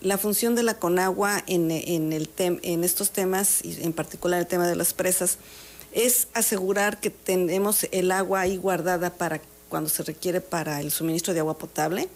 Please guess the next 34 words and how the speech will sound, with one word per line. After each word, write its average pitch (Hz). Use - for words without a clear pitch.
Por 160
ejemplo, 180
en 180
este 185
sentido, 190
en 185
la 160
presa 170
Peñitas, 190
pues 254
necesitamos 226
que 208
siempre 190
extraiga 165
un 185
gasto 165
del 156
orden 170
de 180
trescientos 180
metros 180
cúbicos 156
por 196
segundo, 180
que -
es 202
lo 202
que, -
el 165
agua 160
que 180
abastece -
a 160
Villahermosa. 135